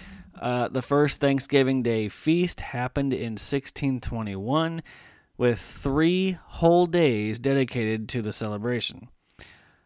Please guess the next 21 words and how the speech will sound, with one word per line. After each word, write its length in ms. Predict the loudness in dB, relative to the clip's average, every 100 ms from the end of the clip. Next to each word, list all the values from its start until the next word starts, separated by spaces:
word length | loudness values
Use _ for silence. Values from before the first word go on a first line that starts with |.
| _ _
Turkey 380 | 0 2 2 2
was 280 | 2 2 -2 -10 _ _
primarily 1200 | 2 2 0 -2 -2 0 0 0 -2 -4 -4 -6 -10 _
not 640 | -12 -6 -2 -2 -4 -6 -12 _ -18 -8
the, 400 | -4 -2 -2 -2
the 140 | -4
food 220 | 0 2
of 120 | 2 0
choice. 640 | 2 2 2 0 0 -2 _ _ _
Um, 580 | -8 -6 -6 -6 -8 -8
they 220 | -4 -2 -2
had 440 | -4 -4 -4 -4
duck, 300 | -4 -4 -6
geese, 360 | -2 0 0 -4
and 120 | -4
swans 880 | -4 -2 -2 -2 -4 -8 -8 -8 -10 -16 -20 _
were 460 | -4 -2 0 -2 -4 -4
the, 360 | -4 -2 -2
uh, 240 | -4 -6 -8
favorite 640 | -6 -4 -4 -6 -6 -4
birds 580 | -2 -2 -4 -6 -8